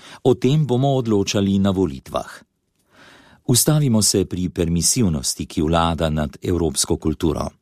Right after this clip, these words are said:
Leta devetnajststo enaintrideset je Aldous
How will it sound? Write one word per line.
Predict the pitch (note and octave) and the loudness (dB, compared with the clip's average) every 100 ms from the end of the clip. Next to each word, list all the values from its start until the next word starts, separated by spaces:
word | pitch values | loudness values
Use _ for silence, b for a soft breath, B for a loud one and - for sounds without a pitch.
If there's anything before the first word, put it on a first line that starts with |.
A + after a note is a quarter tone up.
| _ _ _ _ B B B B | _ _ _ _ B B B B
Leta | B2+ C#3+ A#2+ | 2 4 2
devetnajststo | G#2+ B2 B2 G#2+ - | 2 -2 0 -2 0
enaintrideset | F#2+ F#2+ A#2+ A#2+ A#2+ A#2+ A2 A2+ G2 | 0 2 0 0 -2 -2 0 -2 0
je | F#2+ E2+ | 0 0
Aldous | - F#2+ G#2 A2 - | -2 -2 0 0 0